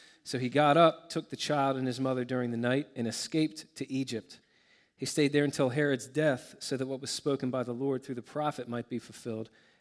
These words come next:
'Out of Egypt I called my son.' Then Herod, when he saw that he'd been outwitted by the wise men, flew into a rage. He gave orders to massacre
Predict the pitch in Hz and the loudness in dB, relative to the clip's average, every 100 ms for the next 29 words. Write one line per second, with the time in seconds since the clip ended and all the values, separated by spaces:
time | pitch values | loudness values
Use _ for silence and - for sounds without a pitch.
0 | - 131 127 - - 147 147 110 - - | 2 4 4 0 0 0 2 -2 -6 -6
1 | 120 113 - 135 123 120 113 104 - 123 | -2 -2 -2 -2 0 2 0 0 -2 0
2 | 101 95 _ _ _ _ _ _ _ _ | -2 -6 _ _ _ _ _ _ _ _
3 | _ _ _ _ - 165 160 180 196 170 | _ _ _ _ 2 4 6 6 6 6
4 | 165 156 - - 139 135 - 147 135 139 | 4 -2 -12 -4 -2 -2 0 0 0 -4
5 | 131 135 131 131 127 147 135 135 131 123 | -2 2 2 2 2 2 2 0 -2 0
6 | 117 123 120 123 120 123 127 - 131 127 | 0 0 0 0 -2 -2 -6 -2 0 0
7 | 123 113 127 120 107 - - _ _ _ | -2 -4 -2 -2 -4 -8 -14 _ _ _
8 | _ _ _ _ _ _ _ - 131 131 | _ _ _ _ _ _ _ -10 -2 0
9 | 127 131 131 - 117 113 131 131 127 - | 0 0 -2 -4 -4 0 0 0 -2 -4
10 | 113 | -6